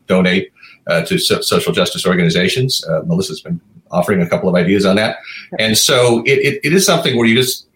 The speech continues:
you just want to realize that in, in time and place, we're all capable of doing terrible things. And so we have this ongoing obligation.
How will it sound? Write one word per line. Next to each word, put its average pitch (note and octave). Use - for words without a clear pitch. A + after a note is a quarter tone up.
you E3
just G#3
want F3
to C3+
realize A#2
that G2
in, G#2+
in D3+
time C#3+
and A#2
place, G#2
we're F2
all A#2
capable G2
of F#2
doing F#2
terrible F#2
things. F2+
And F2
so A2
we G2+
have A2
this G2
ongoing A#2
obligation. F2